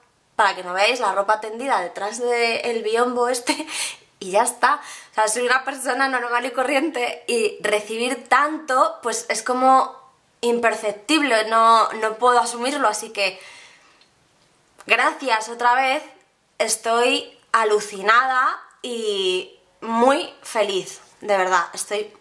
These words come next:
muy feliz. Y mi manera para agradecéroslo, mm, compré algo para vosotros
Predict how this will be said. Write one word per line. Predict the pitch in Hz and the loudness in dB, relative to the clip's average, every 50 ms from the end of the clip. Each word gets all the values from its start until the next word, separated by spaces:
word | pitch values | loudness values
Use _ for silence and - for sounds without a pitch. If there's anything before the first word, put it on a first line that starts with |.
| _ _ _ _ | _ _ _ _
muy | - 247 262 302 349 415 - - - - | -4 0 2 2 2 2 0 -2 -6 -10
feliz. | - - 214 190 190 180 180 180 - - - _ _ _ _ _ _ _ _ _ _ | -4 -2 -2 -2 -2 -4 -6 -6 -10 -16 -20 _ _ _ _ _ _ _ _ _ _
Y | - 247 254 | -2 0 2
mi | 247 240 233 | 4 4 4
manera | 233 220 220 226 233 240 254 254 247 | 4 4 2 2 0 0 0 0 0
para | 269 262 262 254 247 247 247 247 240 240 240 240 240 | 0 0 2 4 4 6 6 6 6 6 6 6 4
agradecéroslo, | - - - 240 226 233 233 233 220 220 220 - 262 254 269 285 302 294 302 330 349 392 466 480 - - - - - - _ _ _ _ _ _ _ _ _ _ _ _ _ | 2 2 0 0 2 2 2 2 0 -2 -4 -6 -4 -2 -2 0 -2 -2 0 0 0 0 0 -2 -8 -16 -20 -20 -20 -20 _ _ _ _ _ _ _ _ _ _ _ _ _
mm, | - - 240 240 233 226 220 214 214 214 208 202 202 196 190 - - _ _ _ _ _ _ _ _ _ _ _ _ _ _ _ - | -10 -8 -4 -2 -2 -2 -2 -2 -4 -4 -4 -6 -6 -8 -10 -14 -18 _ _ _ _ _ _ _ _ _ _ _ _ _ _ _ -2
compré | - 247 240 233 233 226 233 240 | 0 0 0 2 2 2 4 4
algo | 247 254 262 262 269 269 | 4 2 2 -2 -4 -2
para | 262 247 240 233 233 233 226 226 220 220 220 220 - - - - - | 0 2 4 4 6 6 6 4 4 4 2 2 -2 -6 -16 -20 -20
vosotros | 214 202 208 202 185 - - 262 277 - - - 254 254 285 311 | -14 -10 -10 -8 -6 -2 2 2 2 2 0 -2 -2 -2 -2 -2